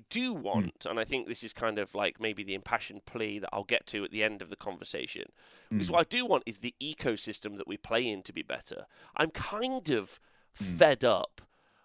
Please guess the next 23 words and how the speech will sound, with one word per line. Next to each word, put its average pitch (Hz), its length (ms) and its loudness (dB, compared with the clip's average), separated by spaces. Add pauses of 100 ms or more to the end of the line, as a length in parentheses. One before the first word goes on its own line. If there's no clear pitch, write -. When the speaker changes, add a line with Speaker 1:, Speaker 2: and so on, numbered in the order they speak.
Speaker 1:
with 113 540 -2
wooden 110 540 0
boards 104 480 -2
with 101 160 -8
no 104 240 -2
mats, - 580 -8 (180)
truthfully. - 600 -6 (460)
Like, 120 260 6
Speaker 2:
Mm. 87 300 -4
Speaker 1:
I'm 180 180 6
genuinely 113 880 2 (440)
not 139 600 6
really 123 380 0
fucking 110 640 -2
arsed 101 540 4 (160)
with 120 120 0
an 127 100 0
event 113 380 2
where 117 140 4
they 117 120 2
have 123 260 0
low 117 260 4
tables. 113 600 -2